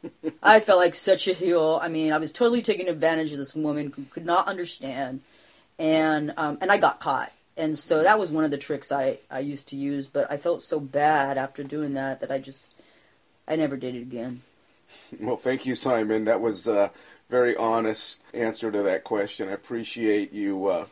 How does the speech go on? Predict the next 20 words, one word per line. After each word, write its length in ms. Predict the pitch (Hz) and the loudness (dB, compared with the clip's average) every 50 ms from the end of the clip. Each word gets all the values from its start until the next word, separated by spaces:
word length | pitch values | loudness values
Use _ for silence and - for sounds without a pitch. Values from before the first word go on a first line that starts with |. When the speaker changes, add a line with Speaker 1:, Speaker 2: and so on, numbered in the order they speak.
| _ _ _ - | _ _ _ -18
Speaker 2:
sharing 420 | - - 117 107 107 104 101 101 | -10 -4 -2 0 0 0 0 -2
that 220 | 95 90 78 - | -2 -4 -4 -6
with 180 | 64 65 64 - | -6 -10 -8 -8
us. 380 | - 67 64 - - - - - _ _ _ _ _ - | -8 -10 -10 -12 -14 -16 -16 -20 _ _ _ _ _ -4
Uh, 200 | - 143 147 151 | 2 6 6 8
and 220 | 139 - 131 151 151 151 | 8 6 6 6 6 6
I 80 | 151 | 8
want 180 | 156 160 156 151 | 8 8 8 6
to 40 | 143 | 4
thank 280 | - - 151 156 151 | 4 4 2 2 2
Kimberly 560 | 156 - 180 202 214 214 151 120 113 110 113 | 0 -4 -2 2 4 4 6 6 6 4 4
for 680 | 127 123 - - 131 120 117 117 117 117 113 107 - - _ _ _ _ - | 2 -2 -8 -8 -6 -2 2 4 6 6 6 4 2 -2 _ _ _ _ -12
sharing 380 | - - 143 139 143 143 143 139 | -4 2 6 8 8 8 8 6
with 160 | 139 127 117 | 4 6 8
us 340 | 120 117 117 113 - - - - - | 8 8 8 6 2 -8 -8 -4 -2
a 60 | 120 | -2
little 360 | 123 123 123 123 120 117 117 | 0 0 2 2 2 2 2
bit 380 | - - 123 113 110 107 - - | 0 4 4 4 4 2 -2 -4
of 200 | - 104 - - | -8 -8 -8 -6
perspective 580 | 123 117 - - 147 147 151 - 143 127 110 | -8 -6 -2 4 4 4 4 4 2 0 0